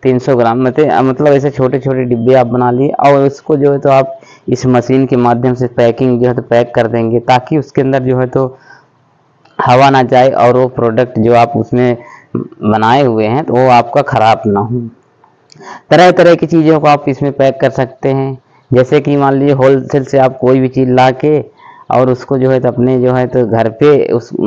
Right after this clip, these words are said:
रख के और उसमें जो है तो ये पैकिंग जो है तो अलग से आप पैकिंग करके मार्केट में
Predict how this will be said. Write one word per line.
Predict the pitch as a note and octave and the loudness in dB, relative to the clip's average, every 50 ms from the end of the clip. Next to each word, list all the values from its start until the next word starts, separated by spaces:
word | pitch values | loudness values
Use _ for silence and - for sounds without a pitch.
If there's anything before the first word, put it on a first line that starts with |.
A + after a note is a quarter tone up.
| - - - - | -4 -6 -8 -6
रख | - A#2 C3 C3+ - - - | -2 -2 -2 -2 -2 -10 -4
के | D3+ D#3+ E3+ E3+ E3+ - - - - - _ A#2+ | -4 -2 -2 -4 -8 -16 -20 -20 -20 -12 _ -4
और | A#2 A#2 | -2 -2
उसमें | A#2+ A#2 A#2+ B2+ C3 C#3 C3+ | -2 -2 -2 -2 -2 0 0
जो | C3 C3+ | 0 0
है | C#3 C3+ | -2 0
तो | C3 C#3 | -2 0
ये | C3 C3 C3 | 0 0 -2
पैकिंग | B2+ B2+ A#2+ A#2 A2+ - - C3 C3 B2+ B2 A#2+ | -2 0 0 0 0 -2 -2 -2 0 0 0 0
जो | B2+ B2 | 0 0
है | B2+ B2+ | 0 0
तो | B2 C3 | 0 -2
अलग | A#2+ A2+ A2+ B2 B2+ | 0 2 0 0 0
से | - - - B2 | -2 -4 -4 -2
आप | A#2+ A#2+ - | -2 -2 -2
पैकिंग | - A#2 A2+ - B2 A#2+ G#2+ | -4 -4 -2 -2 -2 -2 0
करके | - A#2 A2+ A2+ - C3 | -2 -2 -2 -2 -6 -6
मार्केट | A#2 A2+ A2 G#2+ G#2+ G#2 C3 A#2 G#2+ | -4 -2 -2 -4 -4 -4 -6 -4 -2
में | A2+ A#2 C3 D3 E3+ F#3 | -2 -2 -2 -2 -4 -6